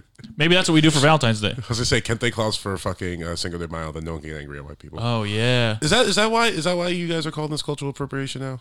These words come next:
Speaker 1: Why?
Speaker 2: Saint Patrick's Day? 'Cause you guys took the
Speaker 1: 'Cause
Speaker 2: heat
Speaker 1: we got
Speaker 2: for it.
Speaker 1: called out on Cinco de Mayo, yeah.
Speaker 2: Yeah, but y'all were wildin', dude.
Speaker 1: I mean, you guys celebrating Christmas is fucking culture appropriation.
Speaker 2: No, no, no.
Speaker 1: Yeah?
Speaker 2: We wouldn't know who Jesus was if you guys didn't do the thing that brought us here, and then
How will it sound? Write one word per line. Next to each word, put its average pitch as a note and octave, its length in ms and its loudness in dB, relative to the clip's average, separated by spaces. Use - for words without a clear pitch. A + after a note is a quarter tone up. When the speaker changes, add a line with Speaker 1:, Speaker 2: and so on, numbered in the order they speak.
Speaker 1:
Why? G#2 280 -2
Speaker 2:
Saint A2 140 -8
Patrick's A2 240 -8
Day? A2+ 140 -4
'Cause G2+ 260 -6
you G2 80 -8
guys G2 220 -6
took - 160 -12
the F#2+ 60 -12
Speaker 1:
'Cause A#2+ 100 -6
Speaker 2:
heat B2 60 -2
Speaker 1:
we B2+ 40 -2
got C3 100 2
Speaker 2:
for G#2+ 40 -2
it. E2+ 40 -6
Speaker 1:
called C#3 200 0
out D3 100 4
on C#3+ 140 2
Cinco D3+ 280 -2
de D3 60 0
Mayo, C#3+ 360 0
yeah. B2+ 180 -2
Speaker 2:
Yeah, G3+ 100 4
but E3 160 0
y'all G#3 240 6
were A#2 60 4
wildin', C3 360 4
dude. G#2+ 280 -2
Speaker 1:
I A3+ 40 -4
mean, C#4 160 4
you C4 120 10
guys D4 180 6
celebrating G#3+ 400 6
Christmas E3+ 560 2
is A#2+ 120 2
fucking A#2+ 300 0
culture A#2 220 0
appropriation. A2 500 0
Speaker 2:
No, G#2 300 0
no, G2 240 -4
no. E2+ 320 -8
Speaker 1:
Yeah? B2 320 2
Speaker 2:
We G2 100 -2
wouldn't G#2+ 220 -2
know A2 120 -2
who G#2+ 100 -2
Jesus G2+ 320 -4
was F#2+ 240 -6
if F2+ 160 -12
you F2+ 80 -12
guys F2+ 220 -6
didn't F2 120 -8
do F2 100 -8
the E2+ 120 -12
thing E2+ 360 -8
that D#2+ 100 -12
brought E2 200 -10
us D#2+ 120 -8
here, D#2+ 280 -10
and D#2+ 120 -10
then D#2 340 -12